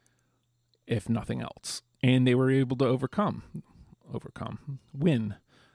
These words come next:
I guess technically they didn't beat Nia, but they, <sighs> they definitely beat Shayna. So we have something there,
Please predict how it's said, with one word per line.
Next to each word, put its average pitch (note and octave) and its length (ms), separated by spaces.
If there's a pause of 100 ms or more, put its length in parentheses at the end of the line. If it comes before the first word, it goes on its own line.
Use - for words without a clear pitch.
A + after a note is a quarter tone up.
(100)
I A#2+ 60
guess A#2 180
technically B2+ 540
they A#2 120
didn't A2 280
beat A#2+ 220
Nia, B2+ 360
but - 240 (1300)
they, A2 140 (420)
<sighs> C3 80 (520)
they A2 80
definitely C3 340
beat C#3 180
Shayna. A#2 360 (2000)
So - 260
we C3 200
have A2+ 460
something - 420
there, - 300